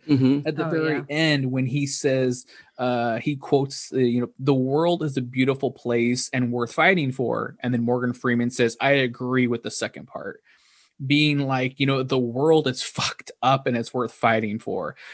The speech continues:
Speaker 2: you know? So it's just, I found it very interesting that these two characters to me are, are, are very similar,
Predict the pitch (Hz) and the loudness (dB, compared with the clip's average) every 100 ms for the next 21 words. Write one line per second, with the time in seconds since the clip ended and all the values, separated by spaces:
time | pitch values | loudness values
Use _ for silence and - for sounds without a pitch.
0 | 139 147 151 160 160 151 165 160 226 220 | -10 -2 -2 0 -4 -4 -4 -2 -4 -4
1 | - 240 339 392 262 254 233 240 247 - | -4 -4 -2 -4 -2 -2 0 0 0 -2
2 | 160 131 127 139 156 139 - 147 139 139 | -2 -2 -4 -4 -4 -6 -6 -6 -2 0
3 | 135 135 - 113 110 - _ - _ - | 0 -4 -6 -4 -6 -10 _ -20 _ -10
4 | 123 131 254 196 - 135 - 143 127 135 | -4 0 0 -2 -4 -6 -6 -6 -6 -4
5 | 135 127 180 160 - - 165 214 190 123 | -4 -2 -2 -2 -2 0 2 4 2 2
6 | 113 104 | 0 -2